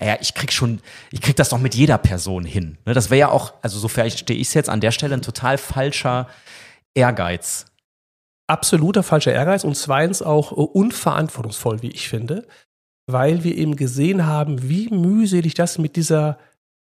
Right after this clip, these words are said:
Speaker 2: den Menschen mit so einer Haltung ist, da ist alles schwieriger. Die Leute denken in der Regel in Schuldzuweisungen und die denken nicht in Anteilen. Also nimm andere Schuld. Währenddessen die mit der Haltung, die wir jetzt schon ein paar Mal besprochen haben, sind Menschen,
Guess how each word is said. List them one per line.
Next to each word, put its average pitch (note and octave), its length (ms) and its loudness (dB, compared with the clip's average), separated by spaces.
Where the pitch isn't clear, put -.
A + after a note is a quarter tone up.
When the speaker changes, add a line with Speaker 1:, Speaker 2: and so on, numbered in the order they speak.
Speaker 2:
den C3+ 180 0
Menschen E3+ 360 2
mit D3+ 140 0
so E3+ 120 2
einer D#3+ 200 0
Haltung D#3 320 0
ist, - 340 -8
da C#3+ 100 2
ist - 260 -2
alles G3 320 4
schwieriger. C3+ 600 0
Die D3+ 80 -2
Leute D#3+ 580 2
denken D#3+ 280 2
in - 120 0
der C#3 120 6
Regel C#3+ 160 2
in C3 100 0
Schuldzuweisungen C#3 1120 0
und D#3+ 160 -8
die C#3 60 -2
denken C#3+ 220 2
nicht D#3 120 0
in G3+ 80 -2
Anteilen. A#2+ 520 -4
Also C3+ 180 0
nimm F3+ 120 4
andere B2+ 260 2
Schuld. - 420 -8
Währenddessen D3 460 0
die E3 320 0
mit D#3+ 160 0
der B2 140 0
Haltung, D#3+ 320 2
die C#3+ 120 0
wir C#3 60 4
jetzt - 220 -4
schon D3 160 0
ein C3 40 -4
paar C#3+ 120 0
Mal C3 80 -2
besprochen E3 520 -4
haben, F3+ 200 -4
sind G3 160 -6
Menschen, G#3+ 460 -4